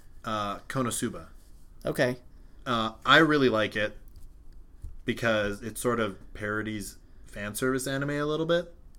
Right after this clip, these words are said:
Speaker 2: Oh, nice.
Speaker 1: Yeah,
Speaker 2: I
Speaker 1: so,
Speaker 2: appreciate that. <laughs>
Speaker 1: so, like, it does have f-, fan service, but it's making fun of it.
Speaker 2: Okay.
Speaker 1: Um, so basically, the main character, the very first episode, he saves somebody.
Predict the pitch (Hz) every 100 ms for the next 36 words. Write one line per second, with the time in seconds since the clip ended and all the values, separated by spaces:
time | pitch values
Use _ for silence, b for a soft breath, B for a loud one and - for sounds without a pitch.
0 | - 427 403 196 254 120 - - - 139
1 | 110 98 139 151 156 - 120 - 135 127
2 | 196 - 180 160 147 131 165 156 147 139
3 | - 131 131 127 120 117 101 95 120 113
4 | - - 127 120 117 107 117 101 87 85
5 | - - 381 302 190 214 120 110 107 107
6 | 104 101 - - - - - 123 113 120
7 | 135 139 147 147 135 120 117 120 113 110
8 | 110 - 110 107 110 - - - 104 110
9 | 117 123 - 113 107 - 110 107 104 101
10 | - 117 110 104 - - 123 113 104 104